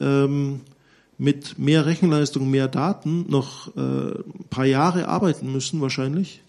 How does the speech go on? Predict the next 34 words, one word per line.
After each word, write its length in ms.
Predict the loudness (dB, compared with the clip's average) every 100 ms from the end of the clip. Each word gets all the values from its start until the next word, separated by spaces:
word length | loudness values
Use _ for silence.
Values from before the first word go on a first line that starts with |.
| _ _ -20 -20 -20 -20 -20 -20 _ 6
um 300 | 8 8 6
so 100 | 6
eine 160 | 6
Frage 380 | 4 0 2 2
aus 100 | 2
der 80 | 0
Politik 400 | 0 0 -2 -2
wirklich 280 | -2 -2 -4
beantworten 500 | -4 -2 -2 -2 -4
zu 100 | -8
können. 340 | -2 0 0 6
Und, 560 | 6 8 4 -2 -14 -16 -20 -20 -20 _ _ _ -8
und 260 | -8 -4
da 100 | -2
nehme 180 | 0 2
ich 80 | 2
jetzt 240 | 0 0
uns 220 | -2 0 2
als 160 | 0
Wissenschaftler 520 | 0 -2 -2 -4 -4
in 80 | -4
die 60 | -4
Pflicht, 380 | -4 -4 -6 -14 -20 -20 -20 -20 -2
und 260 | 8 8 8
wir 80 | 4
müssen 280 | 4 2 2
als 160 | 2
Wissenschaftler 560 | 2 0 0 -2 -2 -4
kommunizieren, 1040 | 0 0 2 -2 -4 0 2 4 4 2
dass 180 | 2 0
es 160 | -2 -2
keine 400 | -2 -2 0 0
Ja-Nein-Antwort 920 | 0 0 0 0 -2 -4 -6 -8 -6
ist. 300 | -8 -10